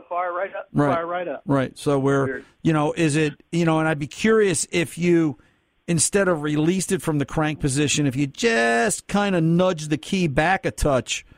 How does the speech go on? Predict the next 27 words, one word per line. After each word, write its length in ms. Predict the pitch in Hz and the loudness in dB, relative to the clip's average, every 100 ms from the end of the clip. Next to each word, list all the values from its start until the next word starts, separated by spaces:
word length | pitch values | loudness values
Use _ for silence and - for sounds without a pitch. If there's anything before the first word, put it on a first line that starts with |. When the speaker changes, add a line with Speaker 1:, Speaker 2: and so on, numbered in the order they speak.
| _ _ _ _ _ - | _ _ _ _ _ -2
Speaker 2:
so 300 | - 165 151 | 2 4 4
Speaker 1:
Ah. 100 | 147 | 4
Speaker 2:
that, 400 | 151 147 147 - _ _ _ | 4 4 0 -4 _ _ _
so 300 | - - 156 | -2 2 2
that 460 | 147 147 147 143 - _ _ - | 2 2 2 0 -4 _ _ 0
you're 160 | 151 | 0
still 320 | - - 202 | 2 0 0
cranking, 600 | - 185 180 185 196 190 | 2 0 2 0 -2 0
but 140 | 156 143 | 0 0
you 60 | |
just 240 | 131 170 - | 0 0 2
sorta 240 | 185 160 | 0 0
change 420 | 123 - 180 170 | -2 -2 -2 -2
position 460 | - 135 165 - 175 | -2 0 0 0 -2
of 80 | 139 | -4
the 80 | 131 | -2
contact 560 | 151 156 165 165 - | -2 0 -2 -2 -4
switch, 340 | - 175 - - - _ _ _ | -2 -2 -4 -10 -16 _ _ _
contact 460 | 165 160 165 160 - | 0 0 0 -2 0
Speaker 1:
I'll 60 | 160 | 0
Speaker 2:
points 160 | 160 | 4
Speaker 1:
try 80 | 170 | 6
that. 60 | 180 | 6
Speaker 2:
inside 220 | 160 175 | 4 2
the 60 | 160 | -2
ignition 340 | 131 139 135 | -2 -2 0
switch, 240 | 123 139 | 0 -2